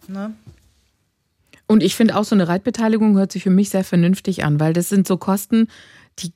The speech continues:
Speaker 2: die hat man noch im Blick. Das ist okay, wenn tatsächlich sich das Mädchen oder der Junge so sehr in diesen Sport verliebt,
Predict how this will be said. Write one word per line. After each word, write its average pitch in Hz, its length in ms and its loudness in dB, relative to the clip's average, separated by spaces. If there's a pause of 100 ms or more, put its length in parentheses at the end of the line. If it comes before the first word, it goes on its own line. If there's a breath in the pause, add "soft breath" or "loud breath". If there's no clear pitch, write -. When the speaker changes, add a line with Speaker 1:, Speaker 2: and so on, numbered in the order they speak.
Speaker 2:
die 190 160 0
hat 185 180 -2
man 190 100 2
noch 185 180 0
im 165 120 0
Blick. 202 300 -2
Das 180 120 -6
ist 180 160 -4
okay, 180 500 -4
wenn 190 340 2
tatsächlich 190 500 -2
sich 175 200 -4
das 175 180 -2
Mädchen 175 360 2
oder 170 200 0
der 160 100 0
Junge 175 260 0
so 160 180 -2
sehr 175 400 0
in 180 120 -2
diesen 165 240 0
Sport 175 320 -6
verliebt, 180 380 -2